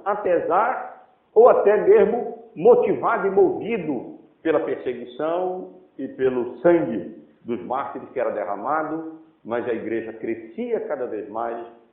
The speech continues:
em que era, em que ela vinha sendo perseguida. Aqui nós vemos como Deus, de fato,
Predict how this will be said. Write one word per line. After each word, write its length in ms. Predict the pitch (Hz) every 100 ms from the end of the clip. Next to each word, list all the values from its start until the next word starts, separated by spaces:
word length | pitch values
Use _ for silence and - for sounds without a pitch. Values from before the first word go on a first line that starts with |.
| _ _ -
em 200 | 110 -
que 140 | 101
era, 460 | 101 98 - - -
em 140 | 101
que 140 | 98 104
ela 180 | - 113
vinha 240 | 101 90
sendo 220 | 98 85
perseguida. 580 | - 90 87 87 - -
Aqui 160 | - 226
nós 160 | 196
vemos 160 | - - -
como 260 | 247 233 165
Deus, 220 | 196 190
de 80 | 165
fato, 360 | - 180 180